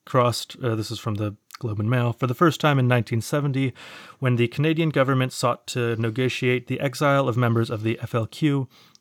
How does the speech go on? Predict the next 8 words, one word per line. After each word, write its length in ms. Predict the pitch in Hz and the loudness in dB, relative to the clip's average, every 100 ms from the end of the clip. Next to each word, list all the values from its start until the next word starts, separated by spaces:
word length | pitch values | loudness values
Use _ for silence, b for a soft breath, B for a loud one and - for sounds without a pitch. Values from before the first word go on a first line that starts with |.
| _ | _
who 160 | 123 | 0
had 320 | 113 110 107 - | 2 0 -2 -4
kidnapped 460 | 147 135 135 - | -2 0 0 -2
British 300 | 113 120 113 | -2 -2 -2
Trade 260 | - 120 110 | 0 0 0
Commissioner 440 | 117 113 - 113 | 0 0 2 -2
James 340 | 98 113 101 - | 0 -4 -4 -6
Cross. 480 | - 98 95 - | -10 -12 -12 -14